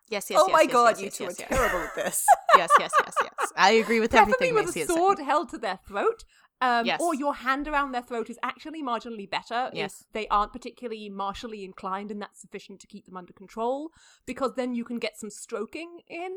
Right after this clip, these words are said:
Speaker 3: and that's always
Speaker 1: Mm.
Speaker 3: good.
Speaker 1: Yes, yes, yes, yes, yes, yes.
Speaker 2: Okay, you two fuckers are banned from this question.
Speaker 3: <laughs>
Speaker 2: We are moving on to the next one.
Speaker 3: <laughs>
Speaker 2: Ah, okay, next question.
Speaker 3: <laughs>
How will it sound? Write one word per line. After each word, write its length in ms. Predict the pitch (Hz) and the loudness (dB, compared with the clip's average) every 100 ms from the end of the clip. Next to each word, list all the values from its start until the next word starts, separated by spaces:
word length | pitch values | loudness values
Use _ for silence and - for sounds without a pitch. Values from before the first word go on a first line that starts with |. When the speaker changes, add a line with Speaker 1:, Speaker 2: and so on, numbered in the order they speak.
| 392 | -6
Speaker 3:
and 220 | 220 240 | 0 2
that's 160 | 233 226 | 2 0
always 280 | 214 190 160 | -4 -6 -10
Speaker 1:
Mm. 40 | |
Speaker 3:
good. 180 | 170 - | -16 -18
Speaker 1:
Yes, 400 | 170 202 165 - - | -8 -4 -4 -6 -8
yes, 260 | 170 - | -8 -8
yes, 260 | 175 147 - | -10 -10 -10
yes, 200 | 151 143 | -12 -12
yes, 300 | 156 - - - | -12 -12 -14 -16
yes. 320 | 143 - - | -14 -12 -10
Speaker 2:
Okay, 360 | 196 - 180 156 | -6 0 0 0
you 140 | 196 | -6
two 140 | - 262 | -6 -4
fuckers 380 | - 190 196 - | -2 -2 -2 0
are 120 | 175 | 0
banned 480 | 160 196 202 202 202 | 0 0 0 -2 -4
from 120 | 196 | -6
this 160 | 170 - | 0 0
question. 360 | - - 427 | 4 2 2
Speaker 3:
<laughs> 480 | 494 - - - - | 0 0 -4 -8 0
Speaker 2:
We 120 | 302 | 4
are 120 | 320 | 4
moving 380 | 220 226 240 226 | 4 0 0 0
on 140 | 202 214 | 0 -2
to 80 | - | -4
the 80 | 175 | -6
next 360 | 160 190 - | -4 -4 -4
one. 320 | 640 659 175 202 | 0 0 2 -6
Speaker 3:
<laughs> 60 | - 539 - - 571 - 415 - - 277 - 254 - - - - - - - - _ - | -6 -10 -12 -16 -14 -12 -12 -10 -10 -12 -14 -14 -14 -14 -16 -14 -16 -16 -16 -18 _ -2
Speaker 2:
Ah, 460 | 320 302 240 156 - - 381 | 2 2 0 -4 -8 -2 0
okay, 500 | - 220 240 165 147 | 0 -6 -6 -6 -8
next 340 | 165 214 - | -6 -6 -6
question. 340 | - - - - | -12 -10 -4 -2
Speaker 3:
<laughs> 40 | 453 | -4